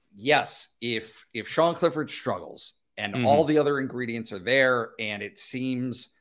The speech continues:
Speaker 1: as though Sean Clifford is inhibiting their performances, right? Inhibiting.
Speaker 2: Yeah.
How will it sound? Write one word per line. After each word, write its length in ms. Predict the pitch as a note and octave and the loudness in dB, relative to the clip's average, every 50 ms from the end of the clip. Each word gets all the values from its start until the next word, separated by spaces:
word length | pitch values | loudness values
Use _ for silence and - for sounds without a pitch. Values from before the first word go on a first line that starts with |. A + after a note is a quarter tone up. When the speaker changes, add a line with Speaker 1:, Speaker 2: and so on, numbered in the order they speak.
| _ _ - | _ _ -4
Speaker 1:
as 240 | A2 A#2 A2 F#2 F#2 | -4 -4 -4 -4 -6
though 480 | A2 A2 A2 A2 A2 A2 A2+ G#2 - - _ _ _ _ _ | -4 -2 -2 0 0 -2 -2 -4 -8 -12 _ _ _ _ _
Sean 260 | - - C#3+ C#3+ C#3 | -4 0 0 0 0
Clifford 420 | B2 B2+ C3+ B2 A#2+ A#2+ A2+ A2 - - | 0 0 0 0 0 -4 -6 -6 -8 -6
is 220 | A2+ A#2 G#2+ - - - | -6 -6 -6 -6 -12 -10
inhibiting 960 | B2+ A#2 G#2+ G2 - - - C#3+ F#3 G3 F#3 F3+ F3 F3 E3+ E3 D#3+ D3+ - _ _ _ _ _ - | -8 -6 -6 -6 -8 -4 4 6 6 8 8 6 4 4 2 0 -2 -4 -6 _ _ _ _ _ 0
their 180 | C3 C3 B2+ | 0 0 0
performances, 960 | B2+ - A#2+ A2 - A#2 A2 F#2+ E2+ D#2 D2 - - - - G#2 - - - _ _ _ _ _ _ _ - | 0 -2 -8 -6 -4 -6 -6 -6 -8 -12 -16 -18 -18 -18 -20 -18 -18 -18 -18 _ _ _ _ _ _ _ -2
right? 200 | G2 A2+ C3+ C3+ - - _ _ _ _ _ _ - | 0 2 2 0 -2 -12 _ _ _ _ _ _ -6
Inhibiting. 600 | B2+ B2 A2+ - C#3 D3+ D3 A#2 G#2+ E2 - _ _ _ _ _ _ _ _ _ _ - | -6 -6 -4 0 2 2 2 2 -2 -6 -10 _ _ _ _ _ _ _ _ _ _ -2
Speaker 2:
Yeah. 160 | - G#2+ E2 | 0 0 0